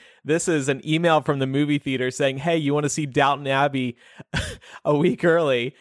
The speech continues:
And I'm actually about sixty years old. So, of course, I bought these tickets very quickly.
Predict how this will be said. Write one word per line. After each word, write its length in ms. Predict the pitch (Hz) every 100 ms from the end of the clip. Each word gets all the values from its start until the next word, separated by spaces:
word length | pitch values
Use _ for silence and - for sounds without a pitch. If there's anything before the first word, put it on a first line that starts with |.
| _ _
And 500 | 143 139 139 135 131 135 -
I'm 640 | 143 147 156 143 139 135 _
actually 440 | - 131 - 123 113
about 260 | 113 113 -
sixty 420 | - 175 - 139
years 280 | 123 117 110
old. 300 | 107 107 -
So, 280 | 139 123 117
of 180 | -
course, 440 | - 147 123 - - _ _ -
I 220 | 139 139
bought 260 | 139 135 123
these 180 | 120
tickets 460 | - 147 - 117 -
very 240 | 139 127
quickly. 600 | 110 - 135 120 113 104